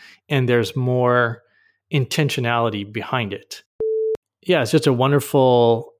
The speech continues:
game you can play that just gives a, a structure to, to whatever it is you're probably already doing anyway.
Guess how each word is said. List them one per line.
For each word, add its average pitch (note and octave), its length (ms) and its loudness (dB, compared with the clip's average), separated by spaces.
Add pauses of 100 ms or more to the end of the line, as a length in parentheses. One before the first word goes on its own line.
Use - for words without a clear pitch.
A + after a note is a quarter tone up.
(540)
game B2+ 520 -2
you C#3 120 -6
can A2+ 280 -6 (100)
play A2 560 -2 (460)
that A#2+ 420 -4
just - 240 -6
gives A#2 540 -4 (680)
a, A2 500 -2 (520)
a - 20 -8
structure B2+ 720 -2
to, A2+ 300 -6
to B2+ 100 -8
whatever A#2 260 0
it G#2+ 60 0
is G#2 180 -2
you're G#2+ 180 0
probably A2 340 -2
already G#2 200 -2
doing G2+ 220 -8
anyway. G2+ 320 -12